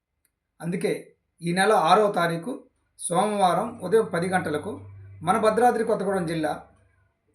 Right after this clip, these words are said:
రజక వృద్ధాల సంఘం జిల్లా ప్రధాన కార్యదర్శి చిటికని ముసలయ్య గారి ఇంటి వద్ద ఈ ఇందిరమ్మ ఇల్లు సంబంధించిన దరఖాస్తు చేపిస్తున్నాం. భద్రాద్రి కొత్తగూడెం జిల్లాలో రజకులు ఎంతమంది ఉన్నారో,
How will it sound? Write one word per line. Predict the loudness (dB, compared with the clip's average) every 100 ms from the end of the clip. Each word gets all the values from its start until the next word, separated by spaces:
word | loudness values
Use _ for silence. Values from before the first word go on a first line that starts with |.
| -4
రజక | -2 2 2
వృద్ధాల | 2 4 2 2
సంఘం | -2 -2 -2
జిల్లా | 0 0
ప్రధాన | 0 0 0
కార్యదర్శి | 0 -2 -2 -2 -4 -10 -12 _ _ _ -12 -8
చిటికని | -6 -4 -4 -4
ముసలయ్య | -4 -2 0 2
గారి | 0
ఇంటి | -2 -2
వద్ద | -2 -2 -2 -4 -14 _ _ _ _ _ _ -10
ఈ | -4 -2
ఇందిరమ్మ | 2 2 4
ఇల్లు | 2 2 0
సంబంధించిన | 0 -2 -4 -6 -2
దరఖాస్తు | -2 -2 -4 -4
చేపిస్తున్నాం. | -8 -8 -10 -6 -4 -4 -8 _ _ _ _ _ _ _ _ _ _ -12
భద్రాద్రి | -2 0 2 2 2
కొత్తగూడెం | 2 2 2 2
జిల్లాలో | 2 2 4 4
రజకులు | 2 0 0 0
ఎంతమంది | 0 0 -2 -2 -2
ఉన్నారో, | -2 -2 -4